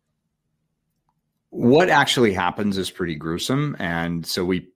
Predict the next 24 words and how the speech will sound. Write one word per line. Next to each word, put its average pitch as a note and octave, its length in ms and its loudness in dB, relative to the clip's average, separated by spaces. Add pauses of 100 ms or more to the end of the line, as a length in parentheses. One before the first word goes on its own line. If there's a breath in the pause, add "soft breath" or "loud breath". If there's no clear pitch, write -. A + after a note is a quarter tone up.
probably G#2+ 420 2
won't F2+ 260 0
get D#2+ 140 -4
into D#2+ 260 -6
that, G2 300 -2
but F#2+ 100 -6
there F#2 180 -2
is G2 160 0
a, F2+ 280 0
there F#2+ 180 -2
is F#2 180 -2
a, E2 480 -2 (120)
uh, D#2 320 -10 (580)
what, G#2+ 300 2
once, A2+ 420 2
once G#2+ 260 0
the G#2 100 0
girls G2+ 300 2
are F#2+ 60 -2
manipulated F#2 720 -2
to G2 100 -10
the F2+ 100 -8
point F2+ 340 -8
that, E2 180 -6